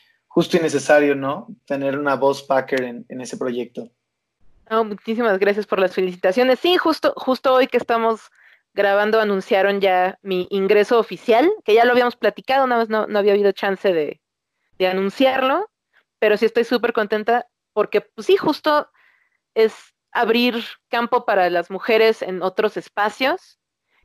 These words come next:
Speaker 2: y, pues, siempre en el periodismo deportivo creo que hacen falta más perspectivas diversas, no nada más de mujeres, pues, pero perspectivas diversas sobre estos
Speaker 1: Totalmente.
Speaker 2: deportes.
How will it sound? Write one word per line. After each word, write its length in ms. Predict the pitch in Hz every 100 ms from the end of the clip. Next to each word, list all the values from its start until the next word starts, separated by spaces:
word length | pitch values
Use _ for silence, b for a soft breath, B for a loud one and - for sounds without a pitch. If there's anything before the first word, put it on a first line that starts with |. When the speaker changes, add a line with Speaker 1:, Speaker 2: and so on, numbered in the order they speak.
| _
Speaker 2:
y, 140 | - 196
pues, 120 | -
siempre 240 | 214 202
en 60 | 214
el 80 | 190
periodismo 500 | 185 175 180 202 196
deportivo 640 | 175 170 - 175 180 180 _ _ _
creo 260 | _ 190 180
que 320 | 185 180 160 - _ _ _ _ _
hacen 320 | - 196 214 190
falta 600 | 190 185 - 175 151 - _ _ _
más 240 | 208 208
perspectivas 800 | - 208 - 190 214 190 190 196 - _ _
diversas, 520 | 185 220 254 226 220
no 120 | 247
nada 120 | 254
más 200 | 247 247
de 60 | 233
mujeres, 380 | 220 311 269 -
pues, 180 | 262 -
pero 140 | 202
perspectivas 580 | - - - - 233 220
diversas 440 | 196 202 202 233 - b b b b b
sobre 300 | _ 214 190
estos 160 | 190 139
Speaker 1:
Totalmente. 140 | 180
Speaker 2:
deportes. 260 | 82 -